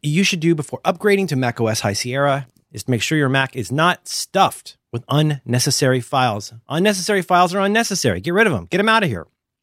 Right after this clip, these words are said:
That's what Clean My Mac three is all about. In just a few clicks,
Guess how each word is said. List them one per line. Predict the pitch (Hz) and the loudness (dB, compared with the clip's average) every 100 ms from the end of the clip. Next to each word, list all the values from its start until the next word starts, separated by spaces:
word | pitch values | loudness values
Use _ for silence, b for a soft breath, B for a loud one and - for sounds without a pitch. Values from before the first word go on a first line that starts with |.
| _ _ _ _ _ _ | _ _ _ _ _ _
That's | 139 | -4
what | 131 | 0
Clean | 127 | 0
My | 110 | 2
Mac | 101 92 | 0 -2
three | 107 92 | -4 -4
is | 90 | -4
all | 85 | -6
about. | 82 90 - _ _ _ _ _ _ _ | -8 -10 -12 _ _ _ _ _ _ _
In | 127 | 0
just | 143 143 | 0 0
a | |
few | 143 123 | 0 -2
clicks, | - 123 - - | 0 -2 -4 -16